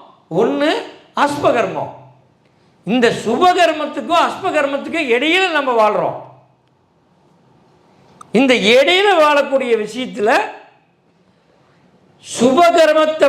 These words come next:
மட்டுமே அதிகப்படுத்தி பயன்படுத்திக் கொள்வதற்கு ஒரு சூட்சமான தந்திரம்,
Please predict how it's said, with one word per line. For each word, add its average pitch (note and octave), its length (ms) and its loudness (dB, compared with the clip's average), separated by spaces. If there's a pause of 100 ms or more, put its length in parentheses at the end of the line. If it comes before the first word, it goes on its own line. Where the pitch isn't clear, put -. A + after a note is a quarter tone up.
மட்டுமே D#4 420 -2 (160)
அதிகப்படுத்தி D#4 760 -2 (120)
பயன்படுத்திக் C4+ 500 0
கொள்வதற்கு B3 520 -6
ஒரு C#4 120 2 (600)
சூட்சமான C#4 640 -2 (220)
தந்திரம், C4 400 -2